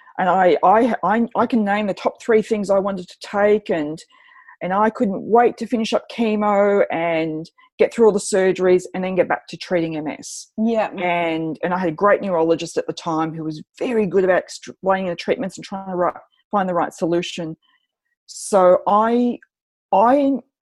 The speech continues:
Speaker 1: while I, while my treatment now is, um, living as a healthy human, and again, I can go into more of that, um, I have great belief that there's some very good treatments out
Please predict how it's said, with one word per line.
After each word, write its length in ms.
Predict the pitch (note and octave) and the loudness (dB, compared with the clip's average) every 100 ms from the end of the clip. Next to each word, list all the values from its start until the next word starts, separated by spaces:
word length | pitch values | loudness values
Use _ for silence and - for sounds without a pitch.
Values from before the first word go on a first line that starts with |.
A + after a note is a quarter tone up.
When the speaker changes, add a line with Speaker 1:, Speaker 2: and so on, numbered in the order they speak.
| _ _ _ - | _ _ _ -6
Speaker 1:
while 500 | F#3 G#3+ A#3+ A#3 - - | 2 6 6 4 0 -8
I, 60 | G3 - _ _ _ _ - - | -10 -12 _ _ _ _ -8 0
while 180 | A3+ | 2
my 140 | C4+ C#4 | 2 0
treatment 460 | - A#3 A#2+ - | 0 -2 -2 -6
now 340 | F#3 F#3 F#3 E3 | -6 -2 0 0
is, 420 | E3+ E3+ D#3+ - - | 0 0 -2 -6 -10
um, 440 | D#3+ D#3 D#3 D#3 - _ - - _ _ _ _ - - G#3 | -6 -4 -4 -8 -14 _ -20 -20 _ _ _ _ -20 -6 2
living 260 | A3 F#3 | 2 2
as 80 | D#3 | -4
a 60 | E3+ | -4
healthy 300 | E3+ - E3 | -6 -8 -8
human, 600 | D#3+ D#3 F3 E4+ F4 D4 - | -6 -6 -6 -8 -12 -18 -14
and 80 | E3+ | -10
again, 200 | D#3+ D#3 | -8 -8
I 60 | |
can 140 | D#3+ E3+ | -8 -6
go 160 | D#3 | -4
into 200 | D#3 D3+ | -6 -8
more 220 | D#3+ D#3 D3 | -6 -2 -2
of 100 | C#3+ | -2
that, 340 | D3+ C#3+ - _ _ _ _ _ _ _ F3+ | -2 -4 -8 _ _ _ _ _ _ _ -2
um, 340 | E3 D#3+ C#3+ _ _ _ _ _ - | 0 -2 -6 _ _ _ _ _ 2
I 160 | F#3+ F#3 | 4 4
have 300 | F3+ D#3+ D#3 _ _ | 0 -6 -8 _ _
great 360 | E3 D#3+ - - | 0 0 0 -4
belief 440 | D3+ D3 C#3+ - | -4 -2 -4 -6
that 140 | C3 - | -8 -8
there's 140 | D3 | -10
some 140 | D#3 C#3 | -12 -6
very 220 | D3 D3 | -4 -4
good 160 | C#3+ | -6
treatments 480 | - D3+ - C#3+ - | -10 -10 -8 -10 -10
out 220 | C3+ B2+ | -12 -12